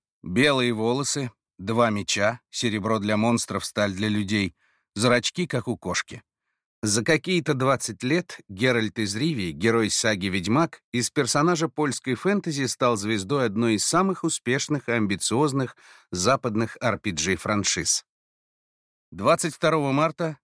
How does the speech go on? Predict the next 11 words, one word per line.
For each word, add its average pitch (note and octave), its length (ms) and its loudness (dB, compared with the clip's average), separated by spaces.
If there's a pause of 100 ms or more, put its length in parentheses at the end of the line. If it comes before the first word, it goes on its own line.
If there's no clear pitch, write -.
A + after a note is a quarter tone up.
две G#2+ 240 -4
тысячи A#2 380 -4
восемнадцатого G2+ 760 -2
года B2+ 300 0
си - 160 -4
ди G#2 120 0
Projekt, A#2+ 520 0 (220)
разработчик G#2+ 760 -2
и G#2+ 80 0
издатель G2 420 -2
видеоигр, G#2 640 0